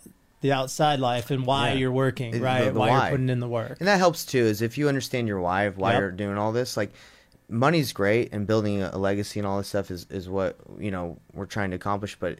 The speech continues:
Speaker 2: if, at, at the risk of losing what's really important, you got, you gotta really balance that and don't
Speaker 1: Yep.
Speaker 2: lose sight of that.
Speaker 1: Yep, and they always say, right, the saying is, "You gotta have a why that will make you cry." Um, <laughs> that why, I mean, that why is when you,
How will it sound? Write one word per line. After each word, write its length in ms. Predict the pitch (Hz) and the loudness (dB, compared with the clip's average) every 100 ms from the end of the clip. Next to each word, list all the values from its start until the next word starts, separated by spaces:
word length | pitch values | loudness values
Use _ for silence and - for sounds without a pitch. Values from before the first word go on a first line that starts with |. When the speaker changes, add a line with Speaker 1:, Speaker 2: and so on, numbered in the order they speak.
| - | -10
Speaker 2:
if, 240 | 107 104 | -8 -8
at, 220 | - 107 - _ - | -6 -8 -10 _ -12
at 120 | 110 | -8
the 80 | 98 | -4
risk 300 | 113 117 104 | -2 -2 -4
of 80 | |
losing 480 | 92 104 98 107 107 - - | -4 -4 -2 -6 -6 -10 -12
what's 280 | 95 95 | -8 -8
really 200 | 92 98 | -4 -2
important, 440 | 104 107 113 110 76 | -2 -4 -6 -6 -8
you 160 | 98 | -8
got, 160 | 98 92 | -4 -4
you 80 | 98 | -2
gotta 240 | 101 85 - - | -4 -4 -10 -8
really 220 | 98 87 | -4 -4
balance 340 | 80 85 87 85 | -4 -6 -8 -10
that 140 | 67 | -10
and 180 | 69 80 - - - - | -10 -14 -16 -20 -20 -6
don't 120 | 113 | -2
Speaker 1:
Yep. 120 | 117 | -2
Speaker 2:
lose 160 | 98 87 | -4 -8
sight 200 | 87 78 | -6 -6
of 60 | 73 | -6
that. 220 | 71 - - - - - - | -10 -12 -20 -20 -20 -16 -6
Speaker 1:
Yep, 240 | 123 123 | -4 -4
and 120 | 117 | -8
they 60 | 113 | -4
always 240 | 117 127 | -4 -4
say, 260 | - 160 123 | 0 2 2
right, 280 | 110 117 120 | 0 -2 -2
the 80 | 117 | -4
saying 340 | 143 131 127 | -4 -2 0
is, 320 | 139 127 110 | 0 0 -2
"You 60 | 113 | -4
gotta 160 | 113 110 | -4 -4
have 80 | |
a 60 | 110 | -4
why 260 | 113 113 113 | -2 0 0
that 80 | 113 | -2
will 120 | 107 | -4
make 200 | 113 - | -6 -8
you 60 | |
cry." 400 | 110 160 165 110 - _ - - - - | -4 2 2 2 -4 _ -20 -20 -20 -6
Um, 320 | 123 117 107 | -2 0 0
<laughs> 100 | 127 | 0
that 640 | 127 147 196 139 202 196 - - 165 147 131 151 | 4 6 6 6 6 4 0 -12 -12 -6 2 4
why, 260 | 156 151 160 | 6 4 4
I 240 | 160 160 | 4 6
mean, 440 | 156 160 151 156 131 | 6 6 4 0 0
that 220 | 147 143 | 2 2
why 340 | 127 156 151 135 | 4 4 4 4
is 260 | 131 117 | 2 -2
when 260 | 127 139 139 | 0 2 4
you, 480 | 135 135 127 123 | 4 4 4 2